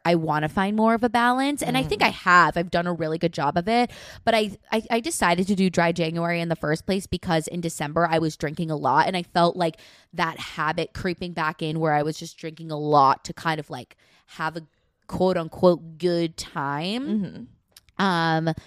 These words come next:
Speaker 1: but I think I also realized this month that restriction just doesn't work for me very well.
Speaker 2: Yeah.
Speaker 1: Like, for most people, I think it's,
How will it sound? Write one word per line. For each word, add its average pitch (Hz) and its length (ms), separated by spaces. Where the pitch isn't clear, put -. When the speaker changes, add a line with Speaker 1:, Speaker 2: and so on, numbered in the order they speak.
Speaker 1:
but 233 300
I 240 80
think 370 200
I - 40
also 190 320
realized 220 360
this 233 160
month 226 220
that 185 140
restriction 180 560
just 180 180
doesn't 151 300
work 117 240
for 151 100
me 143 140
very 123 280
well. 104 440
Speaker 2:
Yeah. 330 280
Speaker 1:
Like, 180 160
for 202 200
most 165 320
people, 156 240
I 143 140
think 214 200
it's, - 220